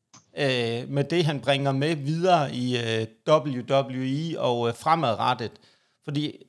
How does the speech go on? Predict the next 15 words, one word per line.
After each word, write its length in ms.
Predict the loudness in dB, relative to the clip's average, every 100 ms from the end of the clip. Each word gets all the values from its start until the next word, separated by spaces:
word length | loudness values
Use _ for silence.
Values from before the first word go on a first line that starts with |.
| -2
det 120 | 0
viser 320 | 2 2 0
jo, 220 | 2 0 -2
synes 260 | -4 -4 2
jeg 200 | 4 4
i 40 |
hvert 200 | 4 2
fald, 260 | 0 -2 -2
al-, 260 | -2 -2 -4
allerede 380 | -4 0 2 2
den 200 | 0 2
der 160 | 4 2
kontroversielle 920 | 0 -4 -4 -4 -4 0 0 0 -2
karakter, 640 | -4 -6 -6 -4 -2 -2
han, 340 | -4 -8 -8